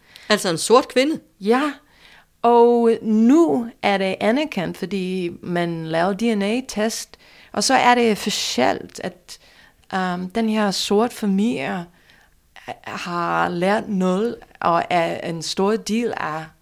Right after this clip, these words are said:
Speaker 2: amerikansk kultur, kan man sige.
Speaker 1: Så hele den, øh, slægtsled, hele den linje, er blevet anerkendt som at komme fra Jefferson?
Speaker 2: Ja, og det,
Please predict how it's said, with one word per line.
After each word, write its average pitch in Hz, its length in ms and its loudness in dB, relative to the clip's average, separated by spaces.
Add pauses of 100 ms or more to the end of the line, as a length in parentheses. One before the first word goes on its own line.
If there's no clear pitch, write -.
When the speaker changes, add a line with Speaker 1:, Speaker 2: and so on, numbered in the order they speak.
Speaker 2:
amerikansk 160 580 -8
kultur, - 440 -12
kan 175 140 -18
man 151 120 -16
sige. 143 340 -18 (680)
Speaker 1:
Så 220 180 2
hele 226 320 4
den, 233 380 4
øh, 185 320 2
slægtsled, 196 920 2
hele 220 240 2
den 196 260 0
linje, 214 440 4 (460)
er 185 80 -6
blevet 196 280 2
anerkendt 190 560 0
som 180 320 0
at 170 140 -2
komme 190 320 2
fra 196 220 -2
Jefferson? 170 420 -2 (220)
Speaker 2:
Ja, 208 220 -2 (100)
og 214 160 -2
det, 220 260 -2